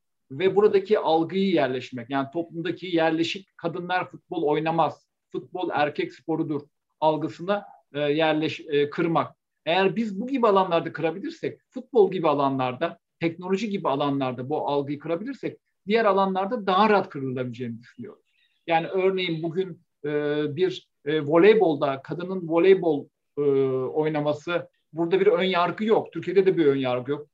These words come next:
Yıllardır çok başarılı olan kadın voleybol takımlarımız var. Ama söz konusu futbol olduğunda hepimizin kafasında, çoğunluğun kafasında futbol erkek oyunudur algısı var. Bizim amacımız bu yerleşik kalıpları değiştirmek. Bu amaçla da biz kurulduğu günden beri Beşiktaş Kadın Futbol Takımı'nı,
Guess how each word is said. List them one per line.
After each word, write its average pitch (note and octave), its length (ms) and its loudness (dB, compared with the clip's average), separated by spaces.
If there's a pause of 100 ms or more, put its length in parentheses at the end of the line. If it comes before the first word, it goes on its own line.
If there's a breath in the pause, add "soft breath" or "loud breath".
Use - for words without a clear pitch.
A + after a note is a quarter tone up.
(200)
Yıllardır F#3 500 2
çok F#3+ 260 -2
başarılı D#3+ 300 -2
olan D#3 180 -2
kadın D#3 260 -6
voleybol D#3 380 -2
takımlarımız B2+ 560 -6
var. G#3 160 -4 (320)
Ama F#3 360 -4 (220)
söz G#3 200 4
konusu F3 280 -4
futbol G3 280 0
olduğunda F3+ 320 0
hepimizin F#3+ 420 -4
kafasında, D3 580 -8
çoğunluğun D#3+ 380 -6
kafasında D#3+ 420 -10
futbol F#3+ 280 -10
erkek D3+ 360 -2
oyunudur B2+ 300 -4
algısı A2+ 420 -8
var. A3+ 100 -8 (300 soft breath)
Bizim F#3+ 220 -2
amacımız E3+ 500 -4 (240)
bu D#3 180 -8
yerleşik F#3 500 0
kalıpları F3 540 0 (220)
değiştirmek. D#3+ 760 -2
Bu A3 80 4
amaçla F3 420 0
da A3+ 140 -6
biz F#3+ 80 -12
kurulduğu F#3+ 480 -2
günden G3 360 0
beri G3+ 260 -2
Beşiktaş F#3 400 -4
Kadın F#3 260 -4
Futbol D#3+ 300 -6
Takımı'nı, D3+ 420 -8